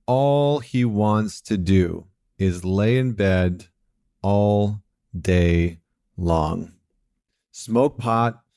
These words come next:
and watch old movies and cartoons. My life is a series of stratagems to avoid and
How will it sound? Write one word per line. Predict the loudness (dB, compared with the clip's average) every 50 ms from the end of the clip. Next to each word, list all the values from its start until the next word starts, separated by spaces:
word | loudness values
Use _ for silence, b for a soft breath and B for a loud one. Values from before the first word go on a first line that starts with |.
| _ _ -20
and | -16 -10
watch | -4 -2 0 0 -2 -2 -2
old | 0 0 0 0 2
movies | 2 2 2 2 2 2 2 0 0 -4 -6 -12 -12 -6
and | -2 -2 -2 -2
cartoons. | 0 -2 -2 -2 -2 -2 -4 -4 -4 -4 -8 -12 -14 -12
My | -6 -4 -2 0 0 0
life | 0 0 0 0 0 -2 -2 -6 -8 -10
is | -10 -10
a | -10 -10
series | -14 -14 -10 -6 -2 0 2 2 2 2 0 -2 -6 -10 -14 -20 b b b b b b
of | -6 -6 -6 -8
stratagems | -14 -16 -10 -6 -2 0 0 0 0 -2 -2 -4 -6 -6 -6 -10 -16 -20 _ _ _ _ _ -10
to | -4 0 2 2
avoid | 2 0 0 -2 0 2 2 2 2 0 -2 -4 -6 -10 _ _ _ _ -6
and | -2 -2 -2 -2